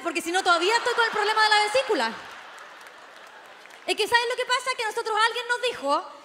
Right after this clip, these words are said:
que nosotros éramos los ingleses de Latinoamérica. Y alguien se lo creyó. ¿Y cómo vamos a ser los ingleses de Latinoamérica si, por ejemplo, nuestro número uno, que es el Chino Ríos, muy número uno será,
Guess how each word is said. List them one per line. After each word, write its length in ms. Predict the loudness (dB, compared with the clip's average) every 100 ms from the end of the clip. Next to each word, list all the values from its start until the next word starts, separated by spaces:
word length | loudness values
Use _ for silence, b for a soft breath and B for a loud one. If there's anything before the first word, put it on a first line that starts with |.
| B
que 60 | -4
nosotros 260 | -2 -2
éramos 300 | 0 0 0
los 120 | 0
ingleses 500 | -2 -4 -2 -2 -4
de 60 | -4
Latinoamérica. 680 | -4 -6 -6 -6 -6 -8 -8 -12 -20 -2
Y 60 | 0
alguien 220 | 0 -2
se 100 | -2
lo 140 | -4
creyó. 400 | -4 -6 -6 -8 -12 -20 _ _ B B B
¿Y 80 | -4
cómo 180 | -2 2
vamos 240 | 2 2 0
a 80 |
ser 140 | 0 0
los 100 | 0
ingleses 300 | 0 -2 0
de 80 | 0
Latinoamérica 840 | 0 -2 0 -2 -2 -2 -2 -4 B B B
si, 160 | -2
por 100 | 0
ejemplo, 380 | 0 0 0 0
nuestro 280 | 0 0 -2
número 340 | 0 0 2
uno, 500 | 4 2 0 -4 -6 -4
que 60 |
es 100 | -2
el 120 | -2
Chino 220 | -2 -2 -2
Ríos, 580 | -2 -2 -4 -6 -14 -20 B
muy 180 | 2 2 2
número 240 | 0 2
uno 180 | 2 0
será, 440 | 0 2 2 0